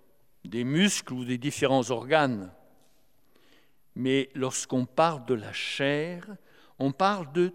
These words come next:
tout ce qui fait la personnalité de quelqu'un,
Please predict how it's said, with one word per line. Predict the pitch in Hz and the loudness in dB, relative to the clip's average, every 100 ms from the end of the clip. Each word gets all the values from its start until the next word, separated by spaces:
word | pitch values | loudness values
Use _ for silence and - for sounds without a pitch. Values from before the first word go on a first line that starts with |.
| - - | -6 -2
tout | 294 294 | 0 0
ce | - 247 | -2 -2
qui | 220 - 208 | -2 -2 -4
fait | - - 233 226 | -4 6 8 10
la | 202 185 | 8 6
personnalité | - 208 214 - 196 180 170 160 147 - 180 | 6 2 2 4 6 6 4 2 -6 0 2
de | 156 | 2
quelqu'un, | 139 156 139 - - 143 127 | -2 -2 -4 -8 0 0 0